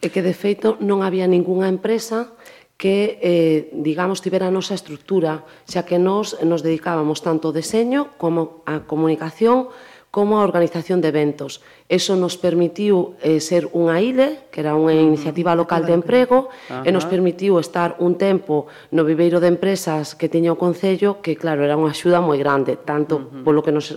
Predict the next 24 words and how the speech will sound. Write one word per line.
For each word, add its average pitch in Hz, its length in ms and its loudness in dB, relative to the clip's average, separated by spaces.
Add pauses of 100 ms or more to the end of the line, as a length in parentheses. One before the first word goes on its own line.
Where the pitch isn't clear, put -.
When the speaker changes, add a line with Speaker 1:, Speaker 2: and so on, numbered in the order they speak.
Speaker 1:
mm, - 1040 -10
por 160 280 0
toda 214 200 4
a 196 80 -2
formación 196 520 -2
que 190 80 -4
nos 180 160 -2
deron 170 320 2 (360)
para 156 200 2
montar 160 320 2
a 185 80 2
empresa, 202 400 -2 (280)
como 180 280 2
por 180 200 -2
ter 190 200 2
un 196 160 0
pequeniño 175 440 2
despacho 190 520 -2
para 170 240 2
Speaker 2:
Ujú. 160 200 0
Speaker 1:
empezar, 139 440 -2
¿no? 160 400 -6
Speaker 2:
Ajá. 147 320 -8 (480)
Que 240 100 -2